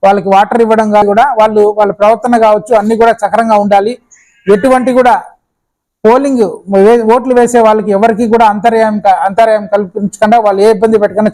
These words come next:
చేయాలనేది మా, మా ఉద్దేశము. కాబట్టి మేము సెక్యూరిటీ మెజర్స్ కింద ఇంత వన్ ఫార్టీ ఫైవ్ వాట్ల వెబ్‌కాస్టింగ్ కూడా పెడుతున్నారు. అంటే అక్కడ ఎవరు ఏం తప్పు చేస్తున్నారో అన్నీ కూడా మనకు తెలిసిపోతాయి అనమాట. మనకు,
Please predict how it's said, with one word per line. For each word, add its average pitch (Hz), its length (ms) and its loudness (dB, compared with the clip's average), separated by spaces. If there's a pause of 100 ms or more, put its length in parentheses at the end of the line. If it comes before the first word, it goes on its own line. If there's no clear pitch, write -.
చేయాలనేది 202 400 0
మా, 196 160 0 (100)
మా 202 100 2
ఉద్దేశము. 190 560 -2 (360)
కాబట్టి 247 380 0
మేము 247 340 0
సెక్యూరిటీ 277 420 -2
మెజర్స్ 247 360 0
కింద 226 160 0
ఇంత 240 320 0 (280)
వన్ 202 180 -4
ఫార్టీ 226 280 0
ఫైవ్ 202 400 0
వాట్ల 226 220 0
వెబ్‌కాస్టింగ్ 214 560 -2
కూడా 226 120 2
పెడుతున్నారు. 170 480 -4 (300)
అంటే 220 160 0
అక్కడ 208 220 0
ఎవరు 240 200 0
ఏం 262 140 0
తప్పు 247 240 -2
చేస్తున్నారో 233 500 0
అన్నీ 226 240 0
కూడా 240 200 0
మనకు 214 220 -4
తెలిసిపోతాయి 185 500 -2
అనమాట. 151 180 -8 (300)
మనకు, 240 500 0